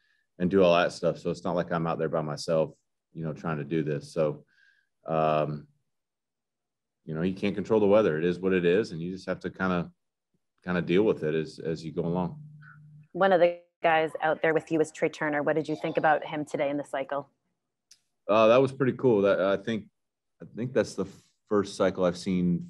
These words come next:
Speaker 1: for my home team. Um, I've seen another one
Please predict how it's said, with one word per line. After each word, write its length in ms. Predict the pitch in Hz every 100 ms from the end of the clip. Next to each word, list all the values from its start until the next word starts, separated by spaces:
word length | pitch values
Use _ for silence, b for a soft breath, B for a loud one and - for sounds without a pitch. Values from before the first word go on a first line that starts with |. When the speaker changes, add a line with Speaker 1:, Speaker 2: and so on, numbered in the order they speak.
| -
Speaker 1:
for 760 | 85 85 82 82 80 80 - - _ - -
my 120 | - 78
home 260 | 98 101
team. 420 | 92 80 73 73 - _ -
Um, 520 | 78 76 73 73 73
I've 160 | 80 -
seen 200 | 98 87
another 280 | 85 85
one 400 | 82 80 80 76